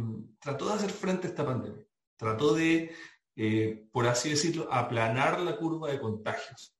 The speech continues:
que, que fue una frase que acá en Chile, eh, y, y que en el medio latinoamericano se escuchaba mucho, de que los estados tenían que aplanar la curva de contagio, para que algún día, eh, fuera,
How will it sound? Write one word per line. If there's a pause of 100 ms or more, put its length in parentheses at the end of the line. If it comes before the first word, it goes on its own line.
que,
que
fue
una
frase
que
acá
en
Chile,
eh, (500)
y,
y
que
en
el
medio
latinoamericano
se
escuchaba
mucho,
de
que
los
estados
tenían
que (340)
aplanar
la
curva
de
contagio, (300)
para
que
algún
día, (540)
eh, (680)
fuera,